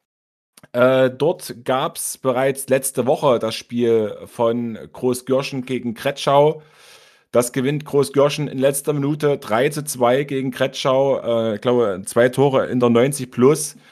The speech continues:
Bittere Pille für den, für die Kretschauer auswärts in Großgörschen, nachdem man auch geführt hat.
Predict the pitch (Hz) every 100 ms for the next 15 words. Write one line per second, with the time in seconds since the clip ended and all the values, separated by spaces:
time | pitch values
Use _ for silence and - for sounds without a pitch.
0 | _ _ _ _ _ _ - 151 - 147
1 | 147 151 147 147 135 - 139 143 139 101
2 | 139 127 - 131 139 123 139 143 - 131
3 | 131 135 131 123 147 147 135 135 - -
4 | - 76 98 127 135 127 135 139 127 131
5 | 127 117 - 110 - 165 143 143 147